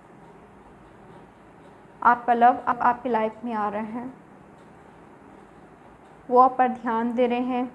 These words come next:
नहीं दे रहे थे, Granted ले रहे थे, ये, ये ignore आप हो रहे हो, ऐसा महसूस कर रहे थे।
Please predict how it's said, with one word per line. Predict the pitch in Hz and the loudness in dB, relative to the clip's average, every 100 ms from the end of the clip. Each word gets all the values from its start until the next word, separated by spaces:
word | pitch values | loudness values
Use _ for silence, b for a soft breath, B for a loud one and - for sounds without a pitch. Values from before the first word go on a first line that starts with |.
| 240 | -8
नहीं | 233 240 | -6 -4
दे | 226 240 | -2 0
रहे | 233 | 0
थे, | 233 240 247 - B B - | 0 -2 -4 -8 B B -12
Granted | 226 233 233 233 - | 0 2 2 0 0
ले | 262 247 | 2 2
रहे | 233 | 2
थे, | 226 240 | -2 -2
ये, | 233 226 B B - | 0 0 B B -2
ये | 240 | 0
ignore | 233 226 240 | 2 0 4
आप | 247 247 240 | 4 4 2
हो | 233 | 2
रहे | 226 | 4
हो, | 240 | 4
ऐसा | 233 254 | 2 0
महसूस | 240 233 240 226 220 - | -2 -2 -2 -2 -2 -2
कर | - 226 | 0 0
रहे | 226 | 0
थे। | 220 240 | -4 -8